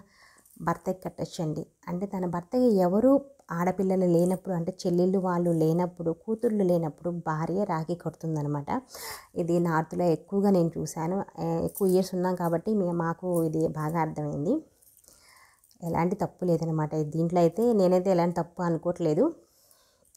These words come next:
అన్నీ అంతేకాకుండా అలా రాఖీ కట్టడం వల్ల తన భర్త తనకు ఎప్పటికీ రక్షగా ఉంటారని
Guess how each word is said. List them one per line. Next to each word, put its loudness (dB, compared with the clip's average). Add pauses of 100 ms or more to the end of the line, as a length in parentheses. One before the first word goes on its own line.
(140)
అన్నీ 4
అంతేకాకుండా 4 (180)
అలా 0
రాఖీ 0
కట్టడం -4
వల్ల 2 (260)
తన 0
భర్త -2 (200)
తనకు -2
ఎప్పటికీ 0
రక్షగా 0
ఉంటారని 0